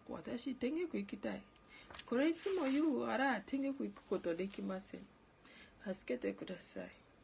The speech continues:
私、その、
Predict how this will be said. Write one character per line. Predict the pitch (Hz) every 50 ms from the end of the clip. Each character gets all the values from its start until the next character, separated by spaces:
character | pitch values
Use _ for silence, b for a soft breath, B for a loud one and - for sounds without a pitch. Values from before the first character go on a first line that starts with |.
| - - B B B B B B B B B - - - - - - - -
私、 | 190 185 180 233 247 240 - 269 247 247 233 -
そ | - - 254
の、 | 240 247 262 254 254 247 240 226 -